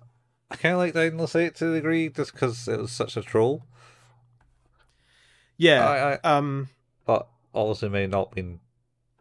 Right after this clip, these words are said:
Speaker 1: meant to be like that. <laughs>
Speaker 2: No, but then I think that second seri-, that, like, that second series, I think dipped off a little bit as well.
Speaker 1: It did,
Speaker 2: It ju-,
Speaker 1: yeah.
Speaker 2: it just never really reached the heights as, as, as the first season did. But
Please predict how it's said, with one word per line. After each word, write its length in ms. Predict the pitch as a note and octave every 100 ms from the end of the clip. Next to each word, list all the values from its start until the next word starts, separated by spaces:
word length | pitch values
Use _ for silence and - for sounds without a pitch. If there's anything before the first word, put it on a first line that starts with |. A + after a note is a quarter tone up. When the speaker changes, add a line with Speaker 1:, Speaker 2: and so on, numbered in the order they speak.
| _
Speaker 1:
meant 200 | - G2
to 20 | E2+
be 120 | F2+
like 200 | F2 E2+
that. 200 | E2+ - _ _
<laughs> 80 | - - _ _ _ _ _ _ _ _ _ -
Speaker 2:
No, 240 | F#3 C3 A#2+
but 200 | C#3+ F3+
then 140 | E3+
I 40 |
think 260 | D#3 E3+ C#3+
that 180 | C#3 -
second 400 | D3 B2+ - B2
seri-, 380 | - B2 B2 -
that, 180 | D3+ D3+
like, 240 | D3+ C#3+ -
that 180 | D#3
second 340 | C#3+ C3+ - B2+
series, 300 | C3+ B2 A#2+
I 60 |
think 240 | A#2 C3+ C3+
dipped 260 | B2+ -
off 220 | B2+ A#2 B2+
a 20 |
little 240 | A#2+ -
bit 160 | A#2 A2+
as 120 | A#2+
well. 160 | B2+ A2+
Speaker 1:
It 60 | -
did, 100 | F2
Speaker 2:
It 40 | -
ju-, 80 | -
Speaker 1:
yeah. 40 |
Speaker 2:
it 80 | E2
just 180 | D3+ C3
never 220 | D#3 C3+
really 240 | B2 B2 A#2+
reached 280 | B2+ C#3 -
the 60 |
heights 400 | - B2+ B2+ -
as, 180 | B2 G#2+
as, 340 | - C3 A#2 - _
as 200 | C#3+ B2 - _ -
the 120 | B2
first 380 | - B2+ G#2+ -
season 340 | - A#2+ A2 A2
did. 220 | A#2 - - - - - - _ _
But 420 | F3 C#3+ D3 -